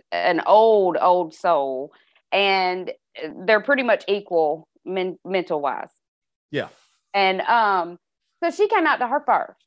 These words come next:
Speaker 1: This was about two and a half years ago. She came out to her first, and they had been talking and stuff.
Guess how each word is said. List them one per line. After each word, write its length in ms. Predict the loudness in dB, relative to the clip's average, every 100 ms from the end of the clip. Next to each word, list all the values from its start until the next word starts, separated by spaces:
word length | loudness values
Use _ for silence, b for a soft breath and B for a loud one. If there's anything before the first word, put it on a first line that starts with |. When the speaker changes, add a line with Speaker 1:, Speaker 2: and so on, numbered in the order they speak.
| _ _ _ _ _ _
Speaker 1:
This 200 | -6 -6
was 100 | -4
about 240 | -4 -4 -4
two 160 | -6
and 100 | -6
a 40 | -8
half 120 | -10
years 180 | -10 -10
ago. 240 | -10 -14 -16
She 160 | -16 -10
came 200 | -8 -6
out 180 | -8 -8
to 40 |
her 220 | -8 -8 -6
first, 380 | -6 -6 -10
and 140 | -10 -6
they 100 | -4
had 140 | -4
been 160 | -8 -6
talking 360 | -4 -4 -6
and 80 | -12
stuff. 300 | -8 -4 -4